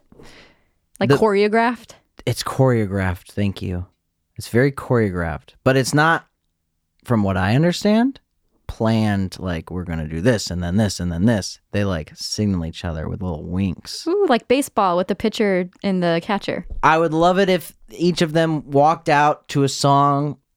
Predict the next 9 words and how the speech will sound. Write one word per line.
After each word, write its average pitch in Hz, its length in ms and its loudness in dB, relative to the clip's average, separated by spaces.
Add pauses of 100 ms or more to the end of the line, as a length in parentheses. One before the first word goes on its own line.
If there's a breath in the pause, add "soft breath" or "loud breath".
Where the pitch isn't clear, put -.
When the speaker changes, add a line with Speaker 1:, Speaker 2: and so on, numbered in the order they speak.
(160)
Speaker 2:
by 131 560 4
Chris 139 280 -2
Farren. 127 640 2 (220)
Original 135 800 2
<laughs> - 60 -20
probably 143 540 2
would 135 140 2
be 131 100 2
best. 120 640 0